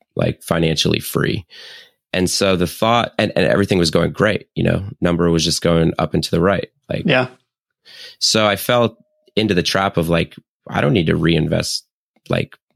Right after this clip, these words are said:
Speaker 1: profits into the business. Like, everything's going great. Like, sure,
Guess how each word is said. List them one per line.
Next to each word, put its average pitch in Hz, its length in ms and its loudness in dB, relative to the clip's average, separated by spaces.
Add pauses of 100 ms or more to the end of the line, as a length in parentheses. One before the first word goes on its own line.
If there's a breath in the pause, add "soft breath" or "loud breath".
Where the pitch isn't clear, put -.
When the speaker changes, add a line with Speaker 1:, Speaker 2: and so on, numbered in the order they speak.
(120)
Speaker 1:
profits - 480 -2
into 82 140 4
the 82 80 2
business. 92 420 0
Like, - 140 -2
everything's 92 400 0
going 85 260 2
great. 87 460 0
Like, - 140 -2
sure, 92 440 2